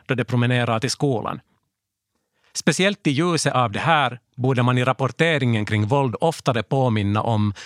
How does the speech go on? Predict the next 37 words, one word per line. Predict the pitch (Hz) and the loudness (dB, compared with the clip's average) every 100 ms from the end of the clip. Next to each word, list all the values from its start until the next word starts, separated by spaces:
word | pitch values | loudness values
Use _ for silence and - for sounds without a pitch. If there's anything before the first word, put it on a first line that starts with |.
| - | -6
hur | 147 156 | -2 0
ovanligt | 160 139 101 95 95 98 | 2 2 0 0 0 -2
det | - | -2
trots | 110 107 - | -2 -4 -2
allt | 113 101 - | -4 -6 -4
är. | 110 - _ _ _ _ _ _ _ _ _ _ _ _ _ _ _ _ | -4 -4 _ _ _ _ _ _ _ _ _ _ _ _ _ _ _ _
Själv | - 175 175 | -2 0 2
har | 175 | 2
jag | 139 | 2
valt | 131 117 | 2 0
att | 131 | -4
sluta | - 143 131 | 0 0 0
konsumera | 120 123 117 117 131 117 | 0 0 2 2 2 2
nyheter | 107 123 120 98 98 92 | 2 2 0 -2 -4 -2
helt | 92 101 | -4 -2
och | 107 | 0
hållet. | 117 107 98 98 _ _ _ _ _ _ _ _ | 0 -2 -6 -10 _ _ _ _ _ _ _ _
Jag | 143 | -2
vill | 143 | 0
inte | 175 143 | 0 0
läsa | 165 170 143 117 | 2 0 0 0
om | 104 | 0
hur | 110 | 0
det | |
ena | 117 131 123 | 2 2 0
fallet | 113 123 110 107 | 0 0 0 0
efter | - 110 | -2 -2
det | 113 | 0
andra | 131 127 110 | 0 0 0
görs | 110 110 - | 2 0 0
om | 127 117 | 0 0
till | 117 | 0
en | 101 104 | -2 -2
sensationsnyhet | - 127 110 104 143 127 113 117 104 87 98 | -2 0 0 -2 0 0 0 -2 0 -2 -2
med | 113 110 | 0 0
matchande | 120 - 110 | 0 -2 -2
klickrubrik. | - 123 - 117 104 82 - - | 0 -2 -2 -8 -8 -12 -14 -18